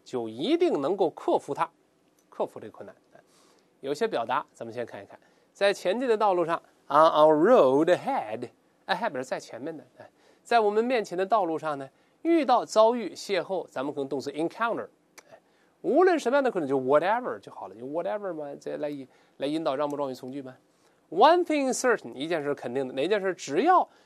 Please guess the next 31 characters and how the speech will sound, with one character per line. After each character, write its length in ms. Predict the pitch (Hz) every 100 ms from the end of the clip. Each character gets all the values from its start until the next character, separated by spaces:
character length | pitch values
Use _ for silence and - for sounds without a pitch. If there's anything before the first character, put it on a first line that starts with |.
| _
只 140 | - 170
要 180 | 247
咱 100 | 196
们 120 | 196 185
以 40 |
前 160 | 170 175
见 140 | 185
过， 80 | 160
可 120 | 147
以 20 |
用 160 | 160 151
so 160 | -
long 400 | 214 196 156 123
as， 320 | 120 107 - - _ _ _ -
当 120 | 208
然 140 | 247
第 120 | 254
一 40 | 254
个 100 | 233
so 280 | - 226 131
也 80 |
能 120 | 123 135
换 140 | 135
成 80 | 131
as，as 680 | 131 113 - - 170 156 -
long 240 | 202 208
as，so 400 | 139 107 - 190
long 260 | 185 165 135
as 80 | -
都 100 | 185
行。 140 | 139